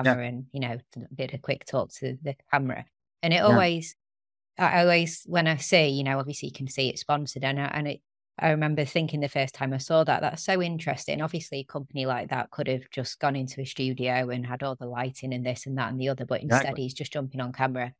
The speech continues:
Speaker 2: and they are, you know, clearly people know what they're doing, who are doing this, and this obviously it,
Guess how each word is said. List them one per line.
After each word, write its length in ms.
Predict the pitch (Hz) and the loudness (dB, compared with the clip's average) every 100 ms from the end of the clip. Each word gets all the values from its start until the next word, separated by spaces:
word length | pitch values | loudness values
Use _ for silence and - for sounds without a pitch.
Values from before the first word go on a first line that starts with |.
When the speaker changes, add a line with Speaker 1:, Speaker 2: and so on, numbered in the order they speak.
| _ _ - | _ _ -4
Speaker 2:
and 140 | 160 | 2
they 100 | 160 | 4
are, 160 | 143 135 | 2 -2
you 100 | 165 | -4
know, 240 | 139 127 131 _ _ - | -2 -2 -6 _ _ 0
clearly 360 | 180 160 151 | 4 4 4
people 300 | 139 147 147 | -2 -6 -4
know 180 | 143 139 | -2 0
what 140 | 127 | 0
they're 140 | 131 135 | -2 -4
doing, 360 | 143 139 135 | 0 2 2
who 200 | 139 147 | 2 2
are 80 | 147 | 2
doing 260 | 170 196 190 | 6 6 6
this, 240 | 180 170 | 4 2
and 100 | 156 | -2
this 200 | 143 139 | -4 -2
obviously 640 | 139 139 131 147 135 131 - | -4 -4 -6 -2 -2 -2 -2
it, 280 | 139 151 | -4 -4